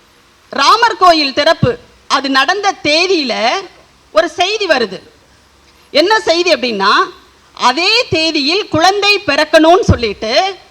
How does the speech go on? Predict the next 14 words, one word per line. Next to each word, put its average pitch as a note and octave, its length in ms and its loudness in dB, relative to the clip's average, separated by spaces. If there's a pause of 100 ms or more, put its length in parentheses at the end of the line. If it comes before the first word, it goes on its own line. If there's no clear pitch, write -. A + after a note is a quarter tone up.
(880)
சிசேரியனுக்காக F4+ 1120 0
பதிவு F4+ 380 -2
செய்திருக்கிற D4+ 640 -4
பெண்களினுடைய D#4 720 -4
எண்ணிக்கை D4+ 420 0
மட்டும் C4+ 340 0
வட C4 260 2
மாநிலங்களில் C#4 760 0 (260)
ஆயிரத்தை F#4 720 4
தாண்டுகிறதுன்னு D4+ 600 0
சொல்லிட்டு D#4+ 220 0
ஒரு C4+ 140 0
செய்தி D#4 320 0
சொல்லுது. G3+ 360 -2